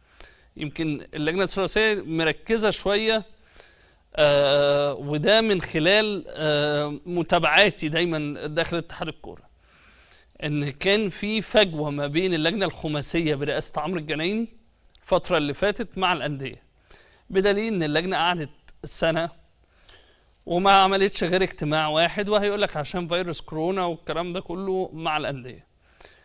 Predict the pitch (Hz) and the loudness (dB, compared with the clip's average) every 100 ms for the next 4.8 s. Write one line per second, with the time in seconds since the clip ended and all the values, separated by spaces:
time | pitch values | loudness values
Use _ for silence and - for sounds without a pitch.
0 | - 160 - 190 175 208 233 - 196 165 | -4 -2 0 0 2 2 0 -2 0 0
1 | - 214 214 220 196 156 147 180 202 180 | 0 0 4 4 2 -4 0 4 4 2
2 | 180 - - 160 160 147 147 143 135 190 | -4 -12 -12 -6 -2 -2 -4 -6 -2 0
3 | - 175 156 151 147 143 131 139 143 156 | 0 -2 0 0 0 -2 -2 -4 -6 -8
4 | - - 180 - 165 156 170 202 | -2 2 2 2 -2 0 -2 -4